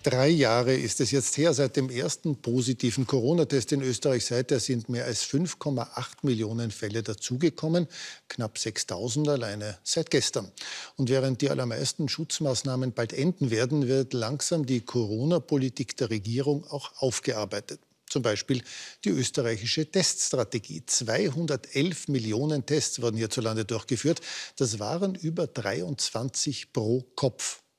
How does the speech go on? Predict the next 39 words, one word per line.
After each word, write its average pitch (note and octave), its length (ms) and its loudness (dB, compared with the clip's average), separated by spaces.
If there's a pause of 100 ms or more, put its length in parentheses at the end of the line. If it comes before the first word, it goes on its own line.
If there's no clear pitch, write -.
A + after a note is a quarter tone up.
(260)
Ähnlich C3+ 320 4
viele A#2 280 2
Tests - 400 0
gab's C3 340 0
nur B2 200 2
noch G#2 260 -4
in C#3+ 160 -2
Dänemark. C#3 540 2 (440)
In B2+ 100 -4
der A2+ 140 -2
Schweiz B2+ 560 0
waren's A#2+ 320 0
weniger A#2+ 420 0
als - 300 -6
drei G2 340 0
pro C#3 220 0
Kopf, - 380 -4
in B2 100 2
Schweden B2 460 0
weniger A#2+ 300 2
als G#2+ 200 -4
zwei A2 480 0
und D3+ 160 -2
in A#2 220 -4
Deutschland - 640 -4
nur D3 280 0
eins A2+ 240 -2
Komma D3 220 0
fünf. C#3+ 460 2 (560)
„Österreich A2 640 2
ist - 360 -2
Testweltmeister“, A2+ 920 0
hat A2+ 100 -4
der A#2 80 -2
damalige A2 460 -2
Kanzler A2+ 400 -4
Kurz - 320 -4
stolz - 340 0
verkündet. C#3+ 540 2